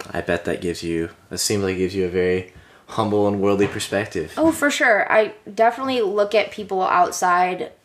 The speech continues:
Speaker 2: of the hospital a lot, um, with a lot more compassion instead of being like, "Why did you do this to yourself?" Being like,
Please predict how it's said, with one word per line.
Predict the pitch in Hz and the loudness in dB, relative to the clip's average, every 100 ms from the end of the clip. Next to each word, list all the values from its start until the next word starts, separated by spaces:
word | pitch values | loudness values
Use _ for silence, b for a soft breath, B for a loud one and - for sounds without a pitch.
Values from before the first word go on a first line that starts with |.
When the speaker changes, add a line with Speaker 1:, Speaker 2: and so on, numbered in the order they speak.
| - | 0
Speaker 2:
of | 190 180 | 2 2
the | 180 | 2
hospital | 180 180 - 202 190 180 | 0 -2 -2 0 2 0
a | |
lot, | 175 170 170 175 - - _ _ | 2 4 4 0 -2 -12 _ _
um, | 190 180 - - 226 _ _ | -2 -2 -2 -8 -16 _ _
with | 202 202 | -8 -2
a | 196 | 2
lot | 180 180 | 2 2
more | 165 | -4
compassion | 185 175 170 156 180 269 294 285 | -6 -2 2 2 0 -4 -4 -4
instead | 214 220 202 | -2 4 4
of | |
being | 190 190 | 4 -2
like, | 190 190 b b b b b | -4 -6 b b b b b
"Why | 214 202 202 | 2 4 4
did | 208 185 | 2 0
you | 180 | -4
do | 165 170 | -2 -2
this | 202 214 - | 0 -2 0
to | |
yourself?" | 240 240 254 247 | 0 4 4 4
Being | 240 208 | 0 -2
like, | 196 180 | -2 -4